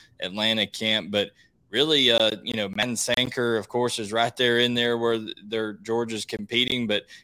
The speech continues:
he was sporting the, the Louisville socks, uh, there at the camp. I mean, he's getting a, a lot of Michigan State, Louis-, Louisville, all these different schools kinda coming after him. Um,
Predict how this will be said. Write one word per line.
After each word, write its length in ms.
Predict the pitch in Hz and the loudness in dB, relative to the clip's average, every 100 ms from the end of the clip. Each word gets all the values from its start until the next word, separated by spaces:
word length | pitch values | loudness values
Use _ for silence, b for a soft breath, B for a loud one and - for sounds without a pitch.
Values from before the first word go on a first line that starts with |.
| - | -6
he 120 | 110 | -2
was 120 | 117 | -2
sporting 440 | - 123 123 120 | -2 0 0 0
the, 180 | 110 110 98 | 0 0 -2
the 120 | 110 | -6
Louisville 480 | 110 135 131 113 101 | 0 0 2 0 -2
socks, 560 | - 127 127 - - | 0 2 2 -2 -2
uh, 220 | 131 117 | 2 2
there 220 | 113 123 123 | 2 4 2
at 120 | - | 0
the 100 | 117 | -6
camp. 340 | - 127 127 | 0 2 2
I 80 | 117 | 2
mean, 140 | 113 110 | 0 0
he's 220 | 123 123 | -2 0
getting 220 | 131 110 | 0 2
a, 100 | 120 | 0
a 240 | 110 110 | 0 -2
lot 300 | 107 107 120 | -2 0 0
of 160 | 120 110 b b - | 0 -6 b b -6
Michigan 440 | 127 - 120 117 | -2 -2 0 -2
State, 500 | 113 - 123 113 107 _ _ | -2 0 0 0 -4 _ _
Louis-, 380 | 151 151 139 120 - - | -2 2 2 2 -6 -6
Louisville, 540 | 147 139 120 117 113 | 0 0 0 0 0
all 200 | 98 135 | 2 0
these 240 | 135 127 117 | 0 -4 -2
different 480 | 127 127 120 107 | -4 -4 -6 -6
schools 480 | - - 123 117 110 | -6 -2 0 0 -2
kinda 280 | - 113 110 | -4 -4 -2
coming 280 | - 113 107 | -2 -2 0
after 360 | 104 - 98 | -2 -2 -8
him. 320 | 98 110 107 101 B B _ | -4 0 0 -2 B B _
Um, 420 | 101 101 95 95 | -2 0 0 -4